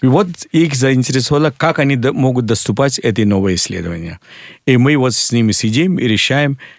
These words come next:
как это можно сделать, как можно доставать эти исследования, чтобы они были не только доступны,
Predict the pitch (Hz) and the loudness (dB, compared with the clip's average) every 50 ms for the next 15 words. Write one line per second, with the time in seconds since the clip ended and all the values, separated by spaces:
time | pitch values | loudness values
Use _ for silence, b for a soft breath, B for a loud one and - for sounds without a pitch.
0 | B B - 120 117 104 120 101 107 107 110 107 101 101 101 92 87 98 98 101 | B B -2 -2 0 0 0 0 2 2 2 2 2 2 2 2 2 2 2 2
1 | 127 160 - - b b b b b b b b b _ - 123 127 - - 123 | 0 0 -2 -6 b b b b b b b b b _ 0 0 0 2 2 2
2 | 123 117 107 117 113 110 110 - - 107 113 - - - 113 101 104 107 104 - | 2 2 2 2 0 0 0 -2 -2 -2 -2 -2 0 0 0 2 2 0 0 0
3 | 120 107 135 131 123 - - 139 139 139 139 143 143 143 143 139 135 - - 135 | 0 0 0 0 0 0 0 0 0 2 0 0 0 0 -2 -2 -2 -2 -2 0
4 | 127 131 143 - - 127 123 135 135 127 147 151 143 139 143 143 131 185 190 180 | 0 0 -2 -2 0 0 0 0 0 0 0 0 2 2 0 0 2 0 0 0
5 | 160 123 113 123 113 - - 131 113 90 - 87 76 69 | 0 0 0 0 -2 0 0 -2 -2 -2 -2 -6 -8 -8